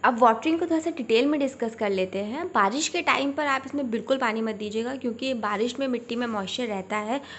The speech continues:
और atmosphere में भी humidity रहती है, तो इतना moisture इसके लिए sufficient है। Winters के time में आप हफ्ते दस दिन में पानी देंगे तो भी चलेगा, लेकिन summers में आप उसको तभी पानी दीजिएगा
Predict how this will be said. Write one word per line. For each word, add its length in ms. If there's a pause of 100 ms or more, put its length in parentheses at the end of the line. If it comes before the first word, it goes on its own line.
(200)
और 160
atmosphere 640
में 120
भी 100
humidity 440
रहती 380
है, 140
तो 120
इतना 360
moisture 340
इसके 320
लिए 180
sufficient 600
है। 160 (600)
Winters 380
के 120
time 260
में 120
आप 320
हफ्ते 400
दस 160
दिन 200
में 140
पानी 280
देंगे 260
तो 140
भी 140
चलेगा, 460
लेकिन 360
summers 480
में 100
आप 200
उसको 220
तभी 300
पानी 280
दीजिएगा 460